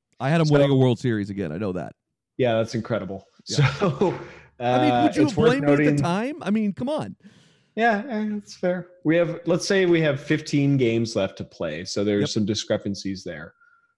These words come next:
Speaker 2: But currently, the Red Sox, uh, have seventy-six wins and sixty-seven losses. They're ju-, they're,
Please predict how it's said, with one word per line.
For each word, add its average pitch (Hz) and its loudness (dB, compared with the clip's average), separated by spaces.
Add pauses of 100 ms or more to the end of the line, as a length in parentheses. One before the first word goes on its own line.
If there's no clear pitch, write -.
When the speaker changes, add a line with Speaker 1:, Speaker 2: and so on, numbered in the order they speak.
(140)
Speaker 2:
But 113 0
currently, 147 2
the 127 -2
Red 120 2
Sox, - -4 (120)
uh, 104 0
have 107 -4
seventy-six 139 0
wins 104 -2 (480)
and 101 -8
sixty-seven 123 -2
losses. - -16
They're 101 -2
ju-, 107 -6
they're, 98 -4